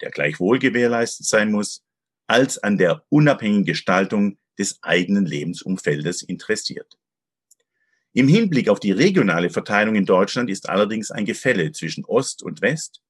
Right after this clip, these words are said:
sowie Nord und Süd erkennbar.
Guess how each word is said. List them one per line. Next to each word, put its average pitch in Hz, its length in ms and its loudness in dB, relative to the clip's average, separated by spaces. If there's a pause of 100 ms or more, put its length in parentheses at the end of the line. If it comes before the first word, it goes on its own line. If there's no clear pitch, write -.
(100)
sowie 92 240 -2
Nord 90 540 0
und 135 180 -6
Süd 160 400 -6 (220)
erkennbar. - 580 -8